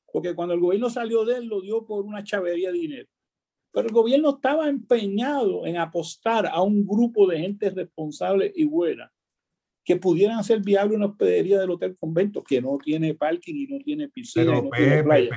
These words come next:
Speaker 2: Pepe, yo
Speaker 1: ¿Y,
Speaker 2: no
Speaker 1: y qué
Speaker 2: conozco
Speaker 1: pasó con el Hotel Convento?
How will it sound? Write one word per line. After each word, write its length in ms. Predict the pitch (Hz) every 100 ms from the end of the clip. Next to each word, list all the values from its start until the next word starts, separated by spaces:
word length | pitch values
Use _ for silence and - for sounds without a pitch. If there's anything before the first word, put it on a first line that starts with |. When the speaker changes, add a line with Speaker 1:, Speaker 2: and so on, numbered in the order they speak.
| 123
Speaker 2:
Pepe, 360 | 139 - 110 - _
yo 120 | 110
Speaker 1:
¿Y, 40 | 131
Speaker 2:
no 100 | 160
Speaker 1:
y 60 |
qué 60 | -
Speaker 2:
conozco 160 | -
Speaker 1:
pasó 220 | 240 220 233
con 160 | 240
el 60 | 233
Hotel 240 | 233 240
Convento? 640 | 240 233 262 320 - 233